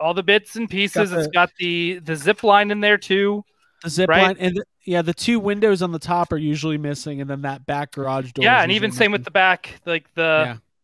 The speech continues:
Speaker 2: got the
Speaker 1: the rail,
Speaker 2: rails.
Speaker 1: you know, like, and this too, 'cause this is a container that pops off, and then you can,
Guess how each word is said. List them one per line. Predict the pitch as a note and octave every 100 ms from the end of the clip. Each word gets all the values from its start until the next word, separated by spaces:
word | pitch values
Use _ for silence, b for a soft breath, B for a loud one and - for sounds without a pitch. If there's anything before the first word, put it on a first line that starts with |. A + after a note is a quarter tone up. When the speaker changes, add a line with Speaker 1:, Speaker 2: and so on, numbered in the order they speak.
| _
Speaker 2:
got | D3
the | C#3
Speaker 1:
the | D#3+
rail, | F3+ F#3
Speaker 2:
rails. | G3+ - B B B
Speaker 1:
you | F3
know, | F3 G3 - _
like, | G3 G3 - D#3 _ _ -
and | G3 A3+
this | G#3 D4+ -
too, | D4+ A3+ D3+
'cause | F3
this | F#3+
is | G#3+ F#3+
a | F#3
container | - G3 G#3 G3+ F3
that | E3+ E3+
pops | - F3+ -
off, | F#3 D#3 D3 - _ _ _ _ _ _ _ _ _ _ _
and | F3+ E3
then | E3
you | D#3+
can, | - E3 C#3+